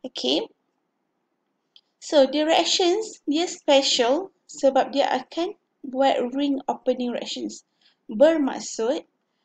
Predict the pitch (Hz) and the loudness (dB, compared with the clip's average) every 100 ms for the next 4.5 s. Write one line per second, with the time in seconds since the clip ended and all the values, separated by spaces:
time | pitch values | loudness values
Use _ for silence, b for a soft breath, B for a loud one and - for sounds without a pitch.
0 | _ _ - 240 277 359 349 - 294 - | _ _ -10 -4 0 2 0 0 -2 -4
1 | - 311 254 269 - 247 - - 311 349 | -6 -4 -2 -2 -2 -4 -6 -4 -2 -2
2 | 269 262 - - - - - - - - | -2 -6 -4 -4 -6 -8 -8 -10 -12 -6
3 | 262 262 285 262 - 240 330 381 _ _ | -4 -4 -4 -2 -2 -4 -4 -6 _ _
4 | _ 269 262 247 240 | _ -8 -4 -4 -4